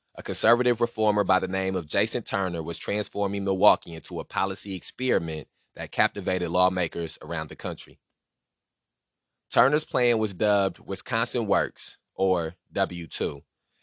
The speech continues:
and, quote, "works," end quote, was right. If you wanted a welfare check, you would have to work, either in the private sector or in a community job created by the state.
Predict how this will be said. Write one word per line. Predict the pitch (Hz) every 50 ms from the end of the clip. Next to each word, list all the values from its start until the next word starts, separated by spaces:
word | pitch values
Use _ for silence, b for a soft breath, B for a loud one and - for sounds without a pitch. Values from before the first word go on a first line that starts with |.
| _ _ -
and, | 101 104 98 95 92 85 80 - _ _
quote, | - - 101 95 92 - -
"works," | 82 90 113 113 104 92 - - - - - _ -
end | 90 90 85
quote, | - - 87 80 73 69 _ _
was | 82 82 76
right. | 92 95 87 76 71 _ _ _ _ _ _ _ _ _ _ _ _ _ _ _ _ -
If | 101 -
you | 110 107
wanted | 101 107 117 127 131 139
a | 147
welfare | 135 131 120 113 - - 113 107 107
check, | - - 120 104 101 95 - - _ _ _ _ _ -
you | 92
would | 92 87
have | 90 98 101 - -
to | 117
work, | 104 101 90 76 - _ _ _ _ _ _ _ _ _ _ _
either | - 110 107 92 98 95
in | 95
the | 87 82
private | _ - 110 113 113 - 113
sector | - - 131 120 113 _ - 117 117 117 _ _ -
or | 92 95 92
in | 92
a | 87
community | - - 87 95 107 110 110 107 113
job | 104 - 104 95 92 92 92 -
created | - - 90 90 90 90 87 73
by | 82 82
the | 78 80
state. | - - - 78 71 -